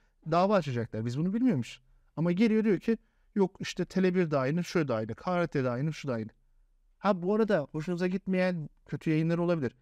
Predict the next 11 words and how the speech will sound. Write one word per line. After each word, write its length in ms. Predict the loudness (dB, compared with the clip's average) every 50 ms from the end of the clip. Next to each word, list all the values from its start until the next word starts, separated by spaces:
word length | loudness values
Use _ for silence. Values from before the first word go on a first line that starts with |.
| _ _
Mesele 280 | -6 -4 -4 -2 -2 -2
ekonominin 400 | -2 0 0 2 4 4 4 2
de 40 | 2
olabilir. 400 | 2 0 -2 -2 -6 -10 -14 _ _ _ _ _ _ _ _
Finansman 540 | -2 0 0 2 0 -2 -2 -2 -2 0
kanallarını 380 | 0 0 0 0 0 0 -2 -4
sevmeyebilirsiniz. 840 | -4 -2 0 0 2 2 0 0 -2 -4 -4 -6 -8 -8 -8 -10 -12 -18 _ _ _ -4
Buralarda 380 | 0 2 4 4 4 2 2 2
da 60 | 2
yolsuzluklar 500 | 2 2 2 0 -2 -6 -4 -4 -2 -2
olabilir. 380 | -2 -2 -2 -4 -4 -8 -10